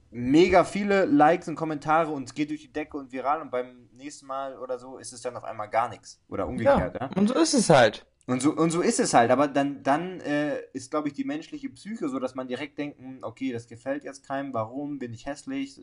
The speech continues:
Speaker 1: bin ich nicht
Speaker 2: Es sind vor allem
Speaker 1: liebenswert
Speaker 2: aber
Speaker 1: oder
Speaker 2: auch
Speaker 1: so?“
Speaker 2: die, vor allem aber auch die Kommentare. Also ich glaube, es ist ja schon auch, das kriegen wir, glaub ich, so nicht mit, aber du hast, ich, ich denke auch viel so in diesen, ähm,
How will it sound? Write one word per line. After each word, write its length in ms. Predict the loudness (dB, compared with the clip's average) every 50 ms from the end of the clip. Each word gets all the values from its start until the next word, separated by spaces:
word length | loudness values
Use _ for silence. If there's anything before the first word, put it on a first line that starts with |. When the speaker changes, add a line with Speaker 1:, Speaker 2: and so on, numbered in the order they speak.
| -20 _
Speaker 1:
bin 140 | -14 -14 -14
ich 100 | -14 -14
nicht 240 | -16 -16 -16 -16 -16 -16 -12 -6 -4
Speaker 2:
Es 140 | -2 0
sind 160 | 0 0 0 2
vor 180 | 4 4 6
allem 220 | 6 6 6 8 8
Speaker 1:
liebenswert 0 |
Speaker 2:
aber 200 | 8 8 10 8
Speaker 1:
oder 20 |
Speaker 2:
auch 160 | 8 6 4
Speaker 1:
so?“ 160 | 2 -4 -4 -6
Speaker 2:
die, 100 | -6 -6 -6
vor 220 | 0 4 6 8
allem 180 | 8 8 6 4
aber 140 | 2 2 0
auch 80 | 0 -2
die 160 | -4 -14 -14
Kommentare. 800 | -10 -6 -6 -4 -4 -6 -8 -4 -2 0 0 0 0 -2 -4 -4
Also 180 | -4 -2 -4
ich 100 | -2 2
glaube, 220 | 4 4 6 6 4
es 100 | 2 -2
ist 120 | -4 0
ja 140 | 0 0 0
schon 340 | 2 2 2 2 2 0 -2
auch, 300 | 2 2 2 0 -2 _ _ _ _ _ _ _
das 240 | -10 -6 -6 -6 -6
kriegen 280 | -6 -8 -8 -6 -4 -2
wir, 120 | -2 0
glaub 220 | 2 2 2 2 0
ich, 80 | -2
so 120 | -4 -4 -6
nicht 200 | -6 -8 -4 -2
mit, 220 | -2 -2 -2 -4 -20 -20 -20 -20 -20 -20 -20 _ _ _ _ -2
aber 200 | 0 2 2 0
du 200 | 0 0 0 0
hast, 300 | -2 -2 -4 -6 -16 _ _ _ _ _ -20
ich, 360 | -20 -20 -20 -20 _ -20 -20
ich 200 | -20 -20 -14 -6 -2
denke 380 | -2 -2 -2 -2 -2 0 2
auch 180 | 2 2 2 0
viel 600 | -8 -12 -8 -6 -2 0 2 2 2 2 2 0
so 100 | 0 0
in 180 | -2 -2 -4 -4
diesen, 560 | -6 -6 -4 -4 -4 -4 -4 -6 -8 -10 -16 -20 -20 -20 -20 -20 -20 _ _ _ _
ähm, 680 | -4 -2 -2 0 -2 -2 -2 -4 -4 -6 -6 -10 -14